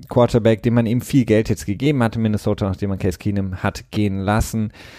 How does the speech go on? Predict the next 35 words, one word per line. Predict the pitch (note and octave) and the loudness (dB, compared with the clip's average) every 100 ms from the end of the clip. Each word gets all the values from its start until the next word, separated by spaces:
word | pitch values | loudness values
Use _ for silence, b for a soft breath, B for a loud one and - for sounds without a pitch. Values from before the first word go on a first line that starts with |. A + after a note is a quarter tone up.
| B B - | B B 0
Ähm, | A#2 G#2+ A2 | 4 4 2
und | - A#2 | -4 0
man | B2 A#2+ | 2 2
ist | A#2+ | 0
nicht | A#2+ - | -2 -2
zufrieden. | A#2 - B2+ A2+ | -6 0 0 2
Jetzt | G#2 - | 0 2
sieben | C#3+ D3 | 2 4
Punkte | B2+ D#3+ E3+ D3+ | 2 0 0 4
bei | B2+ | 6
der | B2+ B2+ | 6 4
Niederlage | C#3 C3+ B2 B2 B2+ C3 B2+ | 2 2 4 4 4 4 2
im | A#2 | 4
Monday | A#2+ A#2+ A#2 | 2 2 2
Night | A#2 A#2 A2+ | 2 0 0
Game | A#2+ A2+ A2+ A2 | 2 4 2 0
gegen | G2+ A#2 A#2 A#2 G#2+ | 2 2 2 -2 -4
die | - G2+ A2 G#2 | -6 -2 0 0
Seattle | G2 A#2 A2+ G#2+ | 2 2 2 0
Seahawks, | - D3+ D3+ B2 G#2 - - - | -2 2 4 6 4 0 -8 -2
ähm, | G#2 G#2 G#2 - | 0 2 -2 0
die | A#2+ | 2
sich | A2+ A2+ G#2 - | 4 2 0 -6
in, | - G#2 G2+ G2 F#2 - | 0 2 2 -2 -6 -6
ja, | G#2 F#2+ C#2+ | 0 0 2
im | G#2+ D3+ | -2 0
Playoff-Rennen | F#3 E2 - E2 F2 | 2 2 0 -2 -2
jetzt | F2 G2 | -2 -4
auf | F#2 | -4
Position | - G#2 G2 - A#2 A#2 | 0 0 0 0 0 0
fünf, | - - D#3 B2+ - - | 0 0 0 0 -8 -4
äh, | F#2+ F#2 | 0 0
vorgearbeitet | - F#3 G#3+ F#2+ D2+ D#2 E2 D#2+ | 0 2 4 4 4 2 0 -2
haben. | E2 E2 G2+ | -2 0 0
Auch | F2+ G2 | -2 -2